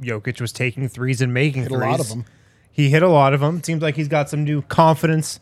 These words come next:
Speaker 1: some refound confidence in his jumper. And Malone just said, "Look, when he's taking and making those, it just makes us that much more difficult to guard." And, I mean, he's right about that.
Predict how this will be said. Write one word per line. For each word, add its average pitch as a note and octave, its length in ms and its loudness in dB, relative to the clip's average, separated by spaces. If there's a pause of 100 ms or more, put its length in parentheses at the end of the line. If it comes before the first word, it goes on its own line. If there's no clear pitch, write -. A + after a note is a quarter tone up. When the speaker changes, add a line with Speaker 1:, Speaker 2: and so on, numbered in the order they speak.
Speaker 1:
some E3+ 260 -2
refound D#3+ 520 0
confidence D3+ 520 -2
in D3+ 60 2
his C#3+ 120 2
jumper. D3 500 0 (360)
And D3 180 2
Malone D#3 260 4
just D3+ 180 -2
said, F3+ 160 0
"Look, E3+ 260 2
when B2 180 -4
he's D#3 280 0
taking D#3+ 420 0
and D3 80 2
making D3 360 0
those, C3+ 220 0
it C3+ 80 -4
just - 220 -8
makes C3 320 0
us B2+ 260 -2 (360)
that C3 180 2
much C3 260 -2 (200)
more C#3+ 200 0
difficult C3 440 -2
to C3 80 -6
guard." C#3 400 0
And, A2 100 -10
I G#2+ 100 -6
mean, A2+ 160 -2
he's A#2+ 220 0
right A#2+ 180 0
about G#2+ 300 -10
that. A2 220 -10